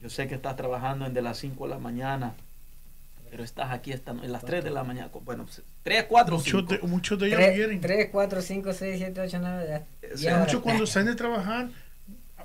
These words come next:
Speaker 2: directo del trabajo, han venido hasta acá.
Speaker 1: Es,
Speaker 2: Directo
Speaker 1: es,
Speaker 2: de su trabajo.
Speaker 1: eh, eh, yo qui-, yo quisiera que,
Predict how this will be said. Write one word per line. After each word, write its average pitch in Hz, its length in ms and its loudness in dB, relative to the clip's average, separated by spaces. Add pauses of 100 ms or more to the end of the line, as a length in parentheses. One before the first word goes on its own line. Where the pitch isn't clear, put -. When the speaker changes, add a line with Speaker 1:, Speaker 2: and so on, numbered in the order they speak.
Speaker 2:
directo 185 480 0
del 220 80 0
trabajo, 226 320 0
han 208 220 0
venido 202 320 2
hasta 240 260 -4
acá. 175 340 -8 (760)
Speaker 1:
Es, 135 140 -14
Speaker 2:
Directo 175 300 0
Speaker 1:
es, 202 60 -2
Speaker 2:
de - 20 -6
su 208 80 -2
trabajo. 190 400 -2
Speaker 1:
eh, 185 80 -4 (120)
eh, - 60 -12 (200)
yo 139 100 -6
qui-, 143 160 -8
yo 139 140 -6
quisiera 151 400 0
que, 120 240 -6